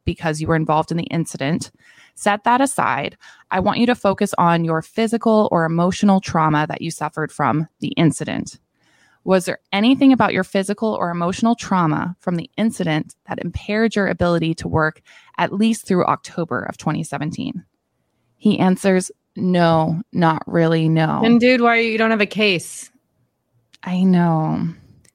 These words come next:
Speaker 2: Yeah, he killed his own case. Shoot.
Speaker 1: <sighs> So
Speaker 2: Well, I don't
Speaker 1: they
Speaker 2: know, shoot, but, like,
Speaker 1: It sucks 'cause they did
Speaker 2: it's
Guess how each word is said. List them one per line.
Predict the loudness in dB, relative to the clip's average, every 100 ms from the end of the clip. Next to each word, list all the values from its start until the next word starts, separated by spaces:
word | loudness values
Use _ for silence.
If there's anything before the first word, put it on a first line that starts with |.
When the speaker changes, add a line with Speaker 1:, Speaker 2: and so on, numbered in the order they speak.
| _
Speaker 2:
Yeah, | -2 -2 -2
he | -4 -2
killed | -2 0
his | -2
own | -2 -4
case. | -4 -6 -6 -8 -12 -8
Shoot. | -4 -2 -4
Speaker 1:
<sighs> | -10 -18 -20 _
So | -8 -2 0 2
Speaker 2:
Well, | 2 2
I | 0
don't | 0
Speaker 1:
they | 0
Speaker 2:
know, | -2
shoot, | -2 -4 -2
but, | -4
like, | -2 -2 -4 -14 _ _ _ _ _ -18 -6
Speaker 1:
It | -6 -2
sucks | 0 0
'cause | -2 -6
they | -2 -2
did |
Speaker 2:
it's | 0